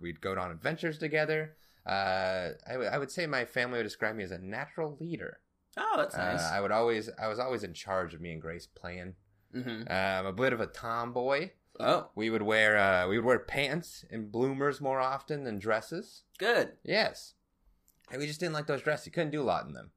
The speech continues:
Speaker 2: Mm-hmm.
Speaker 1: Like the freedom of the bloomers.
Speaker 2: Like to run around. <laughs>
Speaker 1: You know?
Speaker 2: You like the bloomers.
Speaker 1: Like the bloomers.
Speaker 2: Where can you get a good pair of bloomers anymore?
Speaker 1: Uh, I would say J C Penney.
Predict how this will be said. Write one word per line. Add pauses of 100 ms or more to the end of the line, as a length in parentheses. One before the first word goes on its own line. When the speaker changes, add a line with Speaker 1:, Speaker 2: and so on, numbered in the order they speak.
(180)
Speaker 2:
Mm-hmm.
Speaker 1:
Like
the
freedom
of
the
bloomers.
Speaker 2:
Like
to
run
around.
<laughs>
Speaker 1:
You
know?
Speaker 2:
You
like
the
bloomers.
Speaker 1:
Like
the
bloomers. (120)
Speaker 2:
Where
can
you
get
a
good
pair
of
bloomers
anymore? (400)
Speaker 1:
Uh, (100)
I
would
say
J
C
Penney.